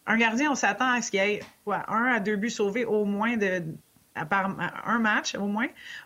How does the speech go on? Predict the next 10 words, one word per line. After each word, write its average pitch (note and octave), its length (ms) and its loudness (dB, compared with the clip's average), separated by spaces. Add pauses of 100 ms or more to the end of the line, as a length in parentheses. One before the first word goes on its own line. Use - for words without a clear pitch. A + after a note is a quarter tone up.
Un A3 140 4
but. C4+ 260 2
Là, D#4 180 2
on A#3 100 2
est A3+ 180 2
à G3 120 4
moins A#3+ 300 2
quatre-vingt-deux G#3 840 -2
d'un G#3 140 -2
côté. G#3+ 500 -4